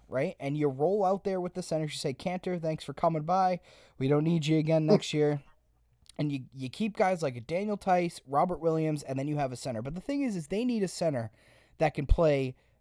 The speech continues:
Speaker 1: majority of the game, because what they're doing right now is they're mixing their lineup between Theis, Robert Williams, uh, I said Theis, Tice, <laughs> Robert Williams,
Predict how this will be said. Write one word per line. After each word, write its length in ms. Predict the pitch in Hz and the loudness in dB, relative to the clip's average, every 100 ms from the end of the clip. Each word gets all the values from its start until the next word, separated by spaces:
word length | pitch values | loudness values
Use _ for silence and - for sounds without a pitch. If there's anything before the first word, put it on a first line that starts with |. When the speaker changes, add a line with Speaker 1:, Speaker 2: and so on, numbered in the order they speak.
| - | -6
Speaker 1:
majority 540 | 135 143 156 151 143 | -2 2 6 6 6
of 100 | 135 | 2
the 60 | 127 | -2
game, 300 | 127 123 113 | -4 -4 -4
because 300 | 113 139 120 | -4 -4 -2
what 160 | 160 180 | -2 0
they're 160 | 175 | 0
doing 280 | 143 156 156 | 2 0 2
right 160 | 151 139 | 0 0
now 200 | 147 139 | 0 0
is 100 | 123 | -2
they're 160 | 139 | -2
mixing 520 | 156 131 143 - 143 131 | 0 0 -2 -4 -4 -2
their 140 | 127 | -4
lineup 440 | 120 123 131 147 - - _ - | -2 -2 -2 -4 -6 -20 _ -14
between 420 | - - 147 135 120 | -10 -6 -2 -2 -4
Theis, 480 | - 135 143 139 - | -2 -2 -2 -6 -6
Robert 320 | 139 131 123 | -4 -4 -4
Williams, 580 | 135 131 135 131 131 - _ _ _ _ - | -6 -4 -4 -6 -10 -18 _ _ _ _ -4
uh, 180 | 127 110 - | -2 -2 -8
I 80 | 92 | -12
said 200 | - 90 | -10 -12
Theis, 340 | - 107 101 - - - - - | -8 -6 -6 -10 -18 -20 -20 -20
Tice, 440 | - 208 214 - - | 2 4 6 2 -6
<laughs> 40 | - | -4
Robert 420 | 180 196 190 202 | 6 8 8 6
Williams, 640 | 190 190 185 170 175 - | 6 6 4 2 0 -4